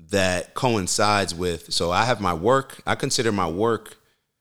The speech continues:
where I get a paycheck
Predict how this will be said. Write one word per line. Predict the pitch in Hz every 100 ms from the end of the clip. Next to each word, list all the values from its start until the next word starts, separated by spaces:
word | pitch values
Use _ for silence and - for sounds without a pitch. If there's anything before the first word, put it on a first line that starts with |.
| _ _ _ _ _ _ _
where | 98 95 92 90 -
I | 92
get | 101 107 90
a |
paycheck | - 117 110 - 95 85 -